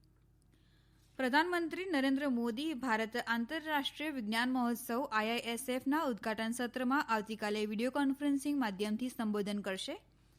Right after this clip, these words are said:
નાગરિકો, ખાસ કરીને યુવાનોમાં વિજ્ઞાન પ્રત્યે રસ કેળવવો, વિજ્ઞાન અને ટેકનોલોજી આપણા જીવનની સમસ્યાઓને ઉકેલીને કેવી રીતે સુધારો કરે છે, તેની માહિતી લોકોને આપવા આઈ આઈ એસ એફ નું આયોજન કરવામાં આવે છે.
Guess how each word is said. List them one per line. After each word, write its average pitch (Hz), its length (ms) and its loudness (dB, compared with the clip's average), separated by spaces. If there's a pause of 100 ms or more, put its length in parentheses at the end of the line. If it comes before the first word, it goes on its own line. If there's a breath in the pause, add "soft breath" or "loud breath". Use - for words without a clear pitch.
(720 soft breath)
નાગરિકો, 294 560 2
ખાસ 285 360 2 (100)
કરીને 269 320 2
યુવાનોમાં 240 680 2
વિજ્ઞાન 233 460 0
પ્રત્યે 262 380 -2
રસ 226 320 -2
કેળવવો, 262 560 -2 (160)
વિજ્ઞાન 226 460 0
અને 262 140 4
ટેકનોલોજી 240 640 -2
આપણા 220 240 -2
જીવનની 247 600 0
સમસ્યાઓને 247 800 0
ઉકેલીને 240 580 -2
કેવી 240 360 -4
રીતે 269 300 -4
સુધારો 220 420 -4
કરે 220 260 -4
છે, - 240 -8 (760 soft breath)
તેની 233 220 2
માહિતી 254 400 2
લોકોને 247 460 0 (120)
આપવા 226 400 0
આઈ 220 340 -2
આઈ 269 200 0
એસ 233 240 -6
એફ 226 180 -2
નું 247 260 0
આયોજન 226 400 0
કરવામાં 196 520 -2
આવે 190 140 -6
છે. 311 220 -12